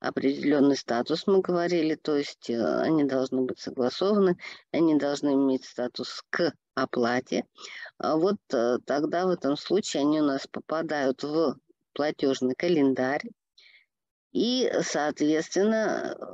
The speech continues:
вы видите связь с графиками, которые у нас есть,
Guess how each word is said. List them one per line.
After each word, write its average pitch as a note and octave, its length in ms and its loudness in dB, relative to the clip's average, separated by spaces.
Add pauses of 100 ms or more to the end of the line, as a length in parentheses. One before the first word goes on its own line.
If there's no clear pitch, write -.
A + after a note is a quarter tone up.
(380)
вы D#3 240 0
видите C3 480 -2
связь - 840 -2
с - 400 -4 (1400)
графиками, D3+ 760 0
которые G3+ 480 -2
у G3+ 80 2
нас G3 260 -2
есть, F#3+ 440 -2